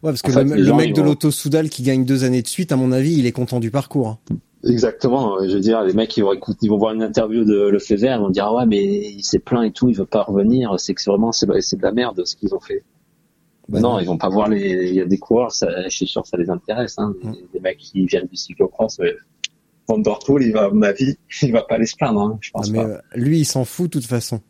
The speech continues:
Speaker 2: Bah oui, tu mets,
Speaker 1: <laughs>
Speaker 2: euh, tu mets un dodan, tu mets deux dodanes parce qu'il arrive au sprint, il y a deux dodanes, euh, il va être content, hein. Un mec, euh, il y a deux dodanes et il va, il va crier au scandale, quoi.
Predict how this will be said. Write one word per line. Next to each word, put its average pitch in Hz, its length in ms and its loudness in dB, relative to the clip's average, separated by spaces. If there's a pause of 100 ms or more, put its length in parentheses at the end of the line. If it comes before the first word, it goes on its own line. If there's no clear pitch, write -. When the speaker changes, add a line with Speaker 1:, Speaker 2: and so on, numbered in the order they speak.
(760)
Speaker 2:
Bah 107 220 0
oui, 135 300 2
tu - 140 -4
mets, 95 200 0
Speaker 1:
<laughs> - 40 -4
Speaker 2:
euh, 107 180 4
tu 113 220 2
mets 120 100 4
un 123 80 -2
dodan, 127 520 0 (200)
tu - 140 -2
mets 113 140 4
deux 131 140 2
dodanes 135 360 2
parce 117 180 -2
qu'il 117 140 2
arrive 113 240 2
au 123 80 2
sprint, 123 280 -2
il 123 40 4
y - 20 0
a 110 40 0
deux 110 140 4
dodanes, 123 460 2
euh, 101 120 2
il 95 100 -2
va 95 100 4
être 92 80 -2
content, 120 400 0
hein. 92 120 -4
Un 95 40 -4
mec, 110 280 -2
euh, 101 260 2
il 101 40 6
y - 20 2
a 95 40 0
deux 98 140 2
dodanes 113 440 2
et 92 420 -2 (640)
il 95 180 -2
va, 92 160 0
il 90 80 -2
va 90 80 -4
crier - 180 -2
au 92 60 -2
scandale, 107 400 0
quoi. - 280 -2